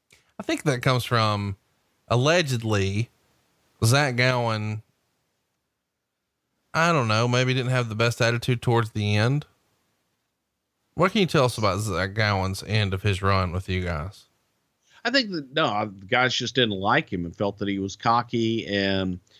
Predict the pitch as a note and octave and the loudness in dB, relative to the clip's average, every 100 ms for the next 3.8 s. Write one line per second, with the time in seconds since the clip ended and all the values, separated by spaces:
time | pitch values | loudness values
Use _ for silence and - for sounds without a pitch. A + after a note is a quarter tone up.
0 | _ - A#2+ A2+ - B2 A2+ - A2+ A#2+ | _ -2 0 0 0 2 0 0 2 4
1 | A#2+ A#2+ A2 - - G#2+ - A2+ A2+ A#2+ | 2 2 -4 -6 -4 -4 2 2 4 4
2 | B2+ G#2 G2 - G2 A2+ G2+ A2 A2 A#2 | 4 4 0 -4 -4 -2 0 0 0 0
3 | G#2+ G2 G2+ F#2+ G#2+ A#2 A2 | 0 0 0 0 2 4 2